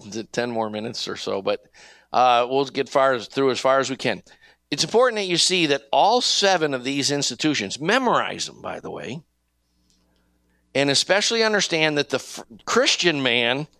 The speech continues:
God's plan is to restore the first three as a three-legged stool.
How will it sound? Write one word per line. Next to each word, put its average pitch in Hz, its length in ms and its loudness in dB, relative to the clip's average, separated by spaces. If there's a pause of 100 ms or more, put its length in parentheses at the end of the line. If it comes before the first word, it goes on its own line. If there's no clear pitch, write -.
(540)
God's 240 420 2
plan 143 520 0
is 147 180 0
to 147 80 -2
restore 175 580 2
the 151 140 0
first 208 500 2
three 147 540 0 (320)
as 156 220 4
a 151 100 2
three-legged 175 800 0
stool. 165 560 2